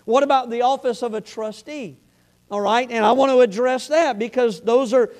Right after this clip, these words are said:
voted on by the church and those kind of things, and we have trustees in our church. And the reason for that, all right, the reason for that is because in the business world,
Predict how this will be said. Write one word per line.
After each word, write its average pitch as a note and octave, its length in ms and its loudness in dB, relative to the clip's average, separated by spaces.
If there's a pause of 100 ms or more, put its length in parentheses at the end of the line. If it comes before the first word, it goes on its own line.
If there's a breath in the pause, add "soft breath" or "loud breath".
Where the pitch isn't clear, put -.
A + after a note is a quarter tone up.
(160 loud breath)
voted C4 440 4
on B3+ 260 0
by A#3+ 220 4
the A#3+ 120 0
church C4 520 0
and G#3+ 240 -6
those A#3+ 240 0
kind B3+ 180 -6
of A#3 100 -10
things, C4 340 -4
and G3+ 140 -6
we A#3+ 160 -2
have C4 220 0
trustees C4 640 -2 (320 soft breath)
in B3+ 160 -4
our D#4+ 220 2
church. G3 440 -4
And C#4 240 -2
the B3+ 80 4
reason C4+ 640 0
for F4 360 4
that, F#3+ 520 0 (280 soft breath)
all A#3+ 140 2
right, C4 260 4
the B3+ 120 4
reason C4+ 460 2
for F4 300 2
that A#3 260 4
is B3+ 220 -2
because C4+ 500 2 (360 soft breath)
in C#4 260 -2
the A#3+ 120 2
business B3+ 720 0
world, G3+ 500 0